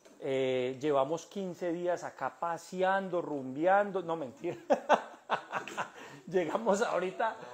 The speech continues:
llegamos ahorita al mediodía. No, mentira, al medio-, al mediodía para la clase, como a la, a la, a las once para la clase del mediodía. Y yo creo que nos va a tocar aquí quedarnos quince días porque cerraron el túnel para devolvernos. <laughs>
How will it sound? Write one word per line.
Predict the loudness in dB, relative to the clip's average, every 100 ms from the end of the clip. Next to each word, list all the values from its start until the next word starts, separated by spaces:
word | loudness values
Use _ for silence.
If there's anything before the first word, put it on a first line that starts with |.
| -14 -14 -14 0
llegamos | 6 6 8 8
ahorita | 8 8 8 8
al | 8
mediodía. | 8 10 12 12 10 8
No, | 8 8
mentira, | 8 8
al | 6
medio-, | 6 6 8
al | 6
mediodía | 6 6 8 6 6
para | 4 4
la | 2
clase, | 2 4 2 2 0 -2
como | -2 0
a | 2
la, | 2
a | 4 4
la, | 4 0 0
a |
las | 2 0
once | -2 -4 -4
para | -2 -2
la | 0
clase | 0 2 0
del | 0
mediodía. | 2 4 6 6 6 4 2 -14 -18 -20 _ _ -10 2
Y | 8 8 8
yo | 6
creo | 4 2
que | 2
nos | 2
va | 2
a |
tocar | 2 2
aquí | 2 0 -2
quedarnos | -2 -2 -4
quince | -6 -2
días | 0 0 -2
porque | -6 -4
cerraron | -2 0 -2 -2
el | -6
túnel | -6 -6 -2
para | 2
devolvernos. | 4 4 6 6 4 -4
<laughs> | -6